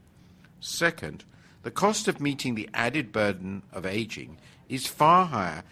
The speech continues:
than any plausible cost of the crisis. On I M F forecasts, the present value of the fiscal costs of aging in the U S is fifteen times the cost of the crisis.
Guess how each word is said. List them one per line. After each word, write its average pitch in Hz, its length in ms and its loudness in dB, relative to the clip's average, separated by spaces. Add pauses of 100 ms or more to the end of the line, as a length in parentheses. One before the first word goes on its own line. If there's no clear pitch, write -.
(160)
than 98 120 -6 (100)
any 139 280 0
plausible 101 600 -6
cost - 420 -6
of 87 100 -10
the - 80 -8
crisis. - 680 -10 (560)
On 127 160 2
I 143 240 2
M 180 100 -2
F 147 140 -2
forecasts, 135 720 -8 (260)
the 101 80 -4
present 143 420 -2
value 104 380 -2
of 87 80 -8
the 90 60 -8
fiscal - 380 -8
costs - 400 -4
of 107 160 -8
aging 101 380 -6
in 95 80 -4
the 92 100 -6
U 87 200 -6
S - 260 -10 (260)
is 113 160 -2
fifteen 160 960 -2
times 147 800 -4
the 82 100 -12
cost - 380 -12
of 71 120 -10
the 78 60 -12
crisis. - 640 -12